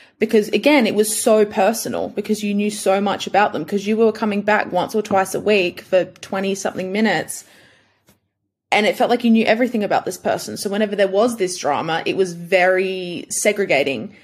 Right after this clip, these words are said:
And that just fueled the, uh, the community more, because then you would have people discussing that on other places, even Reddit. And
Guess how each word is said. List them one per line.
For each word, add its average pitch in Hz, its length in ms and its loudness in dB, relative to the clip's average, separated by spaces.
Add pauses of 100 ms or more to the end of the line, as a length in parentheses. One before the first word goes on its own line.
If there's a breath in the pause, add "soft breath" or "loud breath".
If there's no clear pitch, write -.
(140 loud breath)
And 196 140 2
that 196 160 2
just 220 240 -2
fueled 220 760 0 (260)
the, - 240 -8
uh, 175 300 4
the 208 120 -4
community 208 440 0
more, 185 360 2
because 208 280 -4
then 180 160 0
you 170 80 0
would 180 100 0
have 185 200 -6
people 208 240 -4
discussing 247 560 -2
that 170 180 2
on 196 140 0
other 285 180 2
places, 180 500 -4
even 226 300 -2
Reddit. 294 460 2
And 190 340 -6